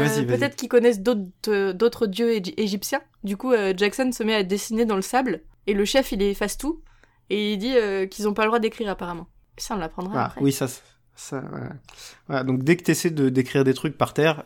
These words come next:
Speaker 2: euh, il, il efface, quoi,
Speaker 1: Ouais,
Speaker 2: c'est ça.
Speaker 1: c'est important pour la suite de l'histoire.
Speaker 2: Voilà. Et donc, on l'embarque, il y a des vieilles qui le lavent,
Speaker 1: Oui.
Speaker 2: vite fait.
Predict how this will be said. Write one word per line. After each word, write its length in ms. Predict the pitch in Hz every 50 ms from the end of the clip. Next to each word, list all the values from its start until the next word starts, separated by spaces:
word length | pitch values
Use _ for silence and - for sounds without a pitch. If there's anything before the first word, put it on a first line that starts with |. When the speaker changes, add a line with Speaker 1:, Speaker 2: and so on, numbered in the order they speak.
| -
Speaker 2:
euh, 340 | 139 117 117 113 117 117 117 117
il, 560 | 120 120 120 123 123 120 123 127 127 127 127
il 100 | 123 123
efface, 300 | 131 131 - 120 113 -
quoi, 120 | - 123 123
Speaker 1:
Ouais, 160 | 214 196 -
Speaker 2:
c'est 140 | - - 147
ça. 60 | 139 -
Speaker 1:
c'est 180 | - - -
important 340 | 214 208 - 202 - 285 285
pour 120 | - 220
la 100 | 190 180
suite 200 | - - 311 233
de 60 | 175 165
l'histoire. 320 | 202 202 - - 196 - _ _ _ _ - -
Speaker 2:
Voilà. 540 | 135 131 139 135 117 104 104 - - _ _ _ _ -
Et 140 | 147 143 147
donc, 420 | 143 165 165 151 143 135 - - - _ - 151
on 120 | 165 170
l'embarque, 840 | 175 180 180 175 151 165 165 165 160 - - - - - - - - _ -
il 80 | 131
y 60 | 135
a 40 | 135
des 160 | 135 143 143
vieilles 320 | 143 139 160 165 165 143 127
qui 160 | - - 139
le 140 | 123 127 123
lavent, 480 | 123 127 147 185 220 208 160 127 107 101
Speaker 1:
Oui. 300 | 214 220 226 233 277 311 _ -
Speaker 2:
vite 140 | 127 120 -
fait. 320 | - 143 165 262 -